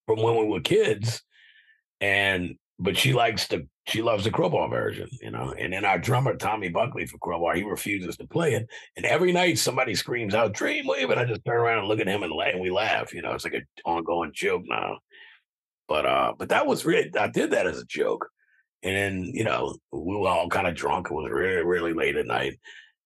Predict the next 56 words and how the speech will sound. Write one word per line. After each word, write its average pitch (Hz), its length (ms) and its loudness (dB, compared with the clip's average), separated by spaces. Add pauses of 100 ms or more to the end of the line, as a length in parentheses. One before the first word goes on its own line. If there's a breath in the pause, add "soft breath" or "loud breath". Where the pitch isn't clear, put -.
(140)
And 78 200 -2
then, 78 220 0
uh, 76 100 2
I 87 120 4
don't 107 120 2
even 82 140 0
know 78 80 0
if 85 80 -4
the - 80 -2
lyrics 92 400 0
are 57 100 0
right, - 300 0
you 80 80 -4
know? 55 260 -4 (220)
Uh, 53 260 0
but 58 280 -4 (680)
I - 60 0
got 90 220 2
up 90 180 2
the 82 100 -4
next 87 400 -2 (440)
day 123 300 4
and 78 100 -2
listened 104 380 0
to 78 180 -2
it, - 20 -2
and - 100 -4
I'm 60 160 -4
like, 71 240 -4 (280)
"It's - 120 -20
actually - 360 0
fucking 127 560 -2
pretty 233 340 -2
killer," - 480 2
you - 140 -8
know? 82 280 -2
Maybe 180 300 2
we'll 185 160 4
just 165 380 2 (380 loud breath)
have 123 200 2
it - 120 0
for - 140 2
a 92 80 0
bonus 120 380 2
track, 95 420 2
and 78 180 -6
that's 117 240 0
basically 65 480 -2
what 65 160 0
it 71 80 -4
is 73 280 -4
on 64 160 -4
the 58 80 -2
Equilibrium 60 640 -4
record. 53 320 -4
But 62 180 -2